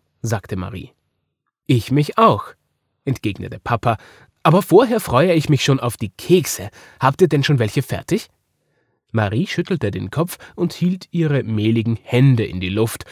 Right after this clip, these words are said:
um Papa zu signalisieren, dass sie noch mitten in den Vorbereitungen steckten. In diesem Moment erkannte Mama, dass der gesamte Küchenboden bis raus ins Vorzimmer voller Mehl war.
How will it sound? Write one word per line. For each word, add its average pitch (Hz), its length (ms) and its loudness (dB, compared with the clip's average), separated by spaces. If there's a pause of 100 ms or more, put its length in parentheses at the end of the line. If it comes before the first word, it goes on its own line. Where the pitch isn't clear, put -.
(120)
um 127 140 0
Papa 160 360 -4
zu 147 140 -2
signalisieren, 113 960 2 (300)
dass 190 240 -4
sie 202 100 0
noch 170 340 -2
mitten 151 360 4
in 117 160 -2
den 113 140 0
Vorbereitungen 92 720 -6
steckten. - 440 -12 (880)
In 131 160 2
diesem 165 280 2
Moment 120 440 0
erkannte 139 500 -4
Mama, 170 340 -2 (220)
dass 139 160 -2
der 123 160 2
gesamte 127 600 0
Küchenboden 123 760 -2 (200)
bis 233 380 -2
raus 180 300 -4
ins 143 240 -4
Vorzimmer 120 680 0
voller 135 500 2
Mehl 92 400 0
war. 80 240 -10